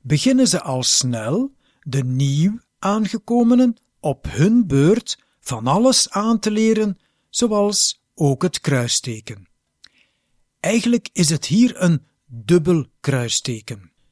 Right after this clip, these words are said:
De Chinese christenen tekenen zich altijd eerst met drie kleine kruistekens, alvorens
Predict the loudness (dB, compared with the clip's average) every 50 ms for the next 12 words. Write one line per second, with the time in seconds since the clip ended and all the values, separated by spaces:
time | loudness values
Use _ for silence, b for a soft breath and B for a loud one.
0 | _ _ _ _ _ _ _ -6 -4 -2 0 0 2 2 4 6 6 4 4 2
1 | -2 -2 -2 -2 0 0 0 0 0 0 0 0 0 -2 0 0 0 0 2 0
2 | 0 0 0 0 0 0 0 0 -2 -4 -6 -4 -2 -2 -2 0 0 -2 -2 -2
3 | -4 -4 -2 -2 0 -2 -4 -4 -2 -4 -4 -4 -6 -12 -10 -4 0 2 2 2
4 | 0 -2 -4 -2 -2 0 0 0 0 -2 -2 -6 -6 -6 -4 -2 -2 -2 -2 -2
5 | -2 -2 0 0 -2 -2 -2 -2 0 0 0 0 -2 -6 b b b b b b
6 | b -6 -4 -4 -2 -4 -4 0 0 2 2 2 2 2 2 2 0 0 -2 -4
7 | -4 b